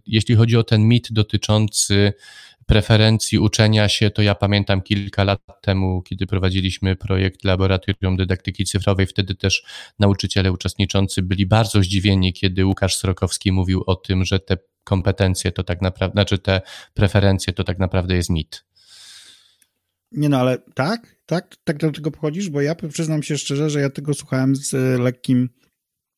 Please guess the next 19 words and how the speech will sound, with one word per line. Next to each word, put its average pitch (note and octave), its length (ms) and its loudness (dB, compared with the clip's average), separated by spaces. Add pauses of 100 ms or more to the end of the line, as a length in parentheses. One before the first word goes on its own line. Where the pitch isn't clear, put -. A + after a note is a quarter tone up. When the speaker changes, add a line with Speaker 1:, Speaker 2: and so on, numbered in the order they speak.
(140)
Speaker 2:
e, G#2+ 600 0
no C#3 140 -4
nie F#3 100 -8
chcę - 160 -4
powiedzieć C#3+ 300 -2
nerwem, B2+ 340 0
ale G#2+ 160 0
dużą B2 300 0 (560)
taką A#2 300 -2
ekscytacją, C3 540 0
dlatego B2 380 0
że, B2 220 2 (460)
e, B2 100 0
ja - 140 2
mimo D3+ 200 4
wszystko D3+ 360 -2
nie D#3 240 0
uważam, D#3 460 -2
że, C3 240 2